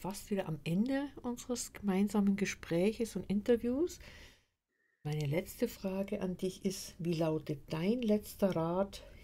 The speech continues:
Hinweis oder vielleicht sogar Aufruf, möglichst in einem Satz an all die Zuhörer, die uns zuhören werden?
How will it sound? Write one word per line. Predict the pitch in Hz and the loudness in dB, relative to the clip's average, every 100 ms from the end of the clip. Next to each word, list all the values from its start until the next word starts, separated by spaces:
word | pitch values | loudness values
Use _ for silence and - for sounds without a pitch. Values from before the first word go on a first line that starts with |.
| - | 2
Hinweis | 220 285 277 262 247 | 4 4 4 4 4
oder | 233 | 4
vielleicht | 247 233 233 | 4 4 4
sogar | - 226 208 - | 2 2 2 6
Aufruf, | 175 208 - 202 202 202 - - - - _ _ _ _ | 8 8 6 6 6 4 -10 -18 -20 -20 _ _ _ _
möglichst | - 180 240 254 - | 2 6 6 4 0
in | 202 185 | 0 2
einem | 175 185 180 | 2 2 0
Satz | - 165 - - - | 0 -2 -2 -8 -4
an | 160 | -2
all | 147 170 | 0 0
die | 180 | 0
Zuhörer, | - 185 160 170 170 | 0 2 4 2 2
die | 165 - | 0 -2
uns | 160 139 | -2 -2
zuhören | - 139 143 135 | 2 4 4 2
werden? | 127 123 | 0 -4